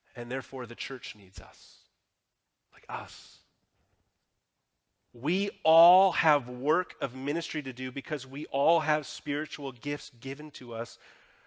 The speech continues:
by Jesus. Fascinating story in Acts chapter eight. Uh, first martyr in the Christian church, Stephen,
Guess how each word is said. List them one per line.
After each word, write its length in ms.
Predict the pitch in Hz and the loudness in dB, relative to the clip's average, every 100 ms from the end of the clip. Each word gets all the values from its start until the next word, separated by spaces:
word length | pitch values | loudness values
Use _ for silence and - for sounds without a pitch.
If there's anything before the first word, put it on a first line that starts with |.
| _ _ | _ _
by 160 | 123 120 | -4 -4
Jesus. 800 | 110 135 113 98 - - - - _ _ _ _ _ - | -4 -8 -8 -14 -18 -20 -20 -20 _ _ _ _ _ -18
Fascinating 880 | - - - 135 - 139 131 123 | -14 -12 -8 -8 -8 -8 -8 -8
story 500 | 117 - 123 117 110 | -12 -12 -10 -8 -8
in 80 | 101 | -10
Acts 300 | 104 110 - | -10 -10 -10
chapter 400 | - 110 - 104 | -8 -10 -10 -14
eight. 240 | 107 127 - _ _ _ _ _ _ _ - | -10 -10 -14 _ _ _ _ _ _ _ -16
Uh, 160 | 98 95 | -14 -12
first 360 | - 135 - | -4 -4 -4
martyr 500 | 113 113 120 123 131 | -4 -2 0 0 -4
in 60 | 113 | -6
the 60 | |
Christian 400 | - 123 - 113 | -10 -12 -10 -12
church, 360 | - - 131 - | -12 -10 -10 -12
Stephen, 640 | - - - 117 123 135 | -14 -14 -12 -10 -8 -10